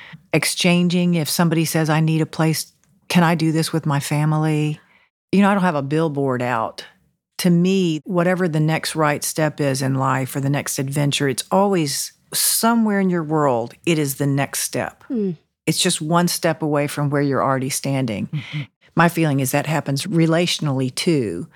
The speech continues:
Speaker 1: I've never solicited, "Hey, people that I don't know, come help me." But it's funny because this happened to me one time. I was in Publix, and I passed a woman in the aisle, and she said, "You wouldn't know me, but I have spent the night at the cabins at your farm."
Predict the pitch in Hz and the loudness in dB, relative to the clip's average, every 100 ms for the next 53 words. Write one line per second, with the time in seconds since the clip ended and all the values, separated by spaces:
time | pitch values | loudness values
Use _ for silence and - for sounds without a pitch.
0 | - - - - _ 147 143 160 156 151 | -20 -20 -20 -20 _ 0 2 2 2 0
1 | - 156 151 156 - 139 131 127 139 - | -2 -2 -2 -2 -2 0 0 -2 -4 -12
2 | _ _ - 202 220 220 180 - _ 214 | _ _ -6 -2 0 0 -2 -6 _ 0
3 | 208 196 180 185 190 196 202 185 - 175 | 2 2 2 2 0 2 2 2 0 0
4 | 180 - 160 123 - - - 196 - - | 2 0 -2 -4 -6 -2 2 2 0 -2
5 | 226 247 160 156 156 - 170 175 185 170 | 0 2 0 -2 -4 -4 -2 0 0 0
6 | 160 151 139 156 175 180 170 190 185 135 | 0 0 0 0 0 0 -2 0 0 -2
7 | 147 135 - 180 233 151 - - - - | -2 -4 -2 -4 -2 -4 -6 -12 -12 -16
8 | _ _ - 143 135 135 - 139 156 - | _ _ -6 -2 -2 -4 -2 -2 -2 -2
9 | 156 151 160 151 156 - 165 156 156 160 | 0 0 2 0 -2 0 0 0 -2 -4
10 | 160 156 170 165 139 151 160 165 135 131 | -2 0 2 2 2 2 2 2 0 0
11 | 143 147 139 - 156 147 156 160 156 156 | -2 0 -4 -4 -4 -2 -2 0 -2 -6
12 | - 170 160 139 135 160 156 180 180 156 | -2 -2 0 -2 -2 -4 -4 -2 -2 0
13 | 113 135 | -2 -4